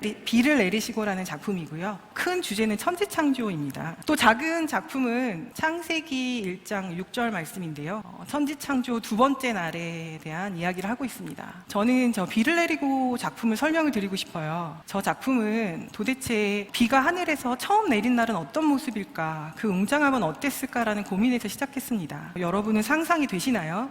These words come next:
어, 그 많은 비가 하늘에서 쏟아졌을 때는 어떤 모양이었을까요? 어, 저는 그런 궁금증에서 저 작업을 시작했지만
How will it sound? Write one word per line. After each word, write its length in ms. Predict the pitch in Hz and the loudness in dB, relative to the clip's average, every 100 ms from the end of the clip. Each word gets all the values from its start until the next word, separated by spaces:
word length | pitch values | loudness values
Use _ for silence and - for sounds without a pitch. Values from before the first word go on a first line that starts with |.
| - | -8
어, 220 | 165 165 | -10 -10
그 160 | - 254 | -2 2
많은 360 | 202 180 247 | 4 4 2
비가 320 | 233 190 226 233 | 0 0 0 2
하늘에서 340 | 330 320 277 | 0 -2 -4
쏟아졌을 500 | 330 330 302 254 226 | -2 -2 -2 -4 -6
때는 240 | - 175 | -4 -4
어떤 320 | 147 147 285 254 | -4 -2 0 2
모양이었을까요? 1040 | 180 190 208 196 175 - 143 156 175 147 160 | 2 2 0 -4 -8 -6 -4 -4 -6 -10 -10
어, 140 | 170 | -8
저는 240 | 170 214 233 | -2 0 4
그런 240 | 254 269 | 4 4
궁금증에서 540 | 233 269 294 294 262 | 4 4 2 0 0
저 120 | 196 175 | 0 -2
작업을 300 | 175 175 190 | -2 -2 -4
시작했지만 880 | - 302 240 - 185 208 254 175 | -2 -2 -2 -8 -6 0 0 -2